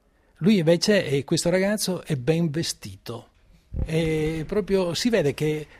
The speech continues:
arriva da un'altra parte, però subito chiede: "Maestro, che cosa devo fare, ecco, per, per poterti seguire?" E, e Cristo lo avvolge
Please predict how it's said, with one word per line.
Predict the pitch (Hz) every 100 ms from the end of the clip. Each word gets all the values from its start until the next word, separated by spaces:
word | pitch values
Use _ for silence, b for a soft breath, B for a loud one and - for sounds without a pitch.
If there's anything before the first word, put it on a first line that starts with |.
| B
arriva | 160 170 208 240 220
da | 196
un'altra | 190 180 170 165
parte, | 139 131 113 156
però | - 185 233 240 B B B B B
subito | - - 214 190 185
chiede: | - 160 160 185 190
"Maestro, | 147 156 156 - 160
che | 151 139
cosa | 135 139
devo | 131 123
fare, | 170 151 113 127
ecco, | 123 - 117
per, | 127 123
per | 123 123
poterti | 127 131 117 -
seguire?" | - 127 113 113 104 110 113 B B B B B B
E, | - 160 160 151 143 139 127 -
e | 165
Cristo | 151 131 - 196 -
lo | - 156 190 208
avvolge | 175 170 208 214 240 226 202 254 262